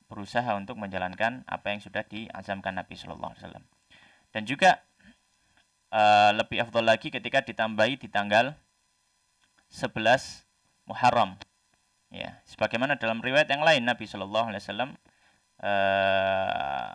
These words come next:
menyampaikan bahwasanya memerintahkan pada para sahabat, ya, eh, berpuasalah tanggal sepuluh, ya, kemudian, ya, "Wa khaliful yahud,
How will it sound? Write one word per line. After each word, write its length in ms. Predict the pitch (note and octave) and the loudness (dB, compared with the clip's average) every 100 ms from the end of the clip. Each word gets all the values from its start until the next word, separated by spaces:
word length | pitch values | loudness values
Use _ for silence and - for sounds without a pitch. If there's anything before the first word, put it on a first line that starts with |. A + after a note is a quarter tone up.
| - | -16
menyampaikan 640 | G#2 A2 G#2 G2+ B2 C3 | -6 -4 -2 -2 0 -2
bahwasanya 640 | G#2+ F#2+ F#2+ F#2 A2+ D3 - - | -2 -6 -6 -8 -6 -6 -8 -12
memerintahkan 480 | G2 G#2+ B2+ A2 | -8 -4 -6 -4
pada 240 | G#2 G2 F#2 | -6 -6 -6
para 160 | F#2+ | -6
sahabat, 560 | G2 F#2+ F#2 - C3+ D#3+ | -6 -4 -4 2 2 2
ya, 240 | G#2+ C#3 _ _ _ _ _ - | -4 -12 _ _ _ _ _ -14
eh, 140 | - - | -10 -10
berpuasalah 560 | - G#2+ A2 A2+ A2+ | -6 -4 -2 -4 -4
tanggal 160 | G2+ F#2+ G2 | -4 -6 -8
sepuluh, 400 | - G2+ C#3 D#3 - _ _ _ | -10 -8 -8 -10 -14 _ _ _
ya, 160 | - G2+ | -12 -12
kemudian, 480 | - F#2+ G#2 A2 C#3 _ _ _ _ _ - | -12 -12 -4 -4 -4 _ _ _ _ _ -12
ya, 80 | G2+ | -2
"Wa 160 | F#2+ - | -2 2
khaliful 400 | B2 A#2+ A2+ G2 | 2 0 -4 -6
yahud, 560 | F#2+ A2 B2 C#3+ D3 | -6 -6 -6 -6 -6